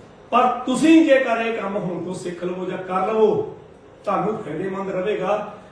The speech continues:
ਕਿਉਂਕਿ ਜਿਹੜਾ ਆਉਣ ਵਾਲਾ ਸਮਾਂ ਹੈ, ਉਹ ਇਹੋ ਜਿਹਾ ਹੋਵੇਗਾ ਕਿ ਤੁਸੀਂ ਇਤਿਹਾਸ ਦੇ ਉੱਤੇ ਇੱਕ ਵਰਕਰ ਲਿਖ ਕੇ ਜਾਓਗੇ ਕਿ ਪੰਜਾਬ ਦਾ ਸਭ ਤੋਂ ਵੱਡਾ ਨਿਕੰਮਾ ਮੁੱਖ ਮੰਤਰੀ ਕੌਣ ਬਣਿਆ, ਤੇ ਲੋਕ ਤੁਹਾਡੇ ਨਾਂ ਦੇ ਉੱਤੇ ਥੂ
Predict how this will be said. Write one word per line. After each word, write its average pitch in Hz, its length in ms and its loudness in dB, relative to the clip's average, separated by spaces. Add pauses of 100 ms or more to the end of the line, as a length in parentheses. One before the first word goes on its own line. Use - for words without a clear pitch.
(100)
ਕਿਉਂਕਿ 226 200 -2
ਜਿਹੜਾ 254 320 0
ਆਉਣ 294 260 6
ਵਾਲਾ 320 300 6
ਸਮਾਂ 185 240 -4
ਹੈ, 156 200 -6 (840)
ਉਹ 220 100 2
ਇਹੋ 226 360 4
ਜਿਹਾ 262 220 2
ਹੋਵੇਗਾ 220 320 0
ਕਿ 254 120 -4
ਤੁਸੀਂ - 280 -6
ਇਤਿਹਾਸ - 480 -2
ਦੇ 240 100 -2
ਉੱਤੇ 240 200 -6
ਇੱਕ 226 160 -6
ਵਰਕਰ 208 220 -8
ਲਿਖ 233 240 -2
ਕੇ 240 100 -6
ਜਾਓਗੇ 226 600 -2 (320)
ਕਿ 247 100 -2
ਪੰਜਾਬ 214 600 2
ਦਾ 226 280 0
ਸਭ 240 260 -2
ਤੋਂ 240 240 0
ਵੱਡਾ 214 480 -2
ਨਿਕੰਮਾ 254 520 2
ਮੁੱਖ 285 220 0
ਮੰਤਰੀ 233 280 -6
ਕੌਣ 220 280 -2
ਬਣਿਆ, 196 260 -4
ਤੇ 196 120 -6
ਲੋਕ 185 360 -8
ਤੁਹਾਡੇ 185 360 -4
ਨਾਂ 170 240 -6
ਦੇ 190 120 -6
ਉੱਤੇ 190 240 -6
ਥੂ 262 460 -6